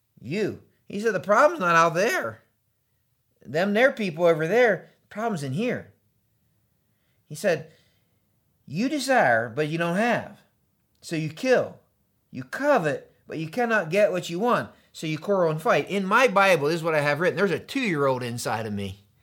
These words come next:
that keeps showing up. You try, you ever been with a two-year-old? <laughs> I got one inside of me. When you're with a two-year-old, though, they, they don't hide it or filter it or sugarcoat it, right? The two-year-old inside of us,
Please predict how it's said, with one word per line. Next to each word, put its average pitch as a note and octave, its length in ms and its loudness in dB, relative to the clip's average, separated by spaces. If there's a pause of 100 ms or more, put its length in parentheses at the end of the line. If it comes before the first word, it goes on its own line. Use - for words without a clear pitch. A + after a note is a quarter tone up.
(320)
that C#3 160 -2
keeps F3+ 220 -6
showing D#3 360 2
up. A2+ 200 -6
You D#4+ 100 -2
try, A3+ 300 2 (100)
you A3 140 6
ever B3 100 2
been C#4 100 4
with C4 160 4
a - 40 -12
two-year-old? C#4+ 600 6
<laughs> G3+ 140 -2 (1400)
I - 160 0
got C4+ 240 6
one C4+ 160 6
inside C4 400 4
of B3 80 4
me. B3 400 0 (220)
When G3+ 140 -4
you're D#4+ 100 0
with D#4 120 2
a A#3 40 2
two-year-old, A3 540 4
though, D#3+ 440 2 (200)
they, F#3 180 -4
they G#3 180 4
don't A#3+ 360 0
hide F3+ 320 2
it C3+ 100 2
or C3 220 -2
filter F#3+ 420 0
it F#3 100 -2
or C#3 200 -2
sugarcoat E3+ 480 0
it, D#3+ 80 -8 (400)
right? - 280 -2 (400)
The E3+ 120 -6
two-year-old D#4+ 440 0
inside A#3 340 2
of F3 60 0
us, C#3+ 120 -4